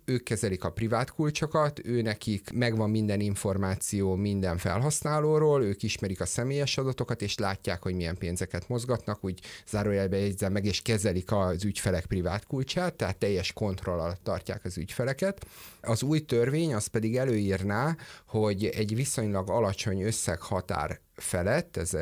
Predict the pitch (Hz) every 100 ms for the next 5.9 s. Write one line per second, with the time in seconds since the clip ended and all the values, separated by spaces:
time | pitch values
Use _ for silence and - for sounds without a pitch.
0 | 85 82 101 92 85 87 87 82 80 -
1 | - - 95 85 98 92 90 - 107 120
2 | 160 165 - - - 92 90 131 113 101
3 | 90 82 82 92 - 117 104 90 85 92
4 | 101 92 - 85 78 - 98 90 - 98
5 | 82 92 92 120 - 139 135 139